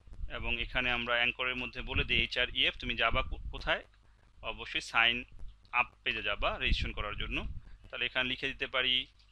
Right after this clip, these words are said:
সাইন আপ। কি লিখলাম একটু দেখি, "Don't have an account, sign up"।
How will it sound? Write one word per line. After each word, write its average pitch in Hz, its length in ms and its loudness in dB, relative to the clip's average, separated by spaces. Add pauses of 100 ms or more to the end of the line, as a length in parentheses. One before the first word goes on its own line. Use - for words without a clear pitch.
(760)
সাইন 131 500 2 (480)
আপ। 113 140 0 (1120)
কি 143 120 -4
লিখলাম 160 340 -2 (380)
একটু - 160 -6
দেখি, 151 400 0 (2250)
"Don't 151 220 2
have 160 180 8
an 147 100 8
account, 104 420 0 (440)
sign 120 200 6
up"। 104 120 2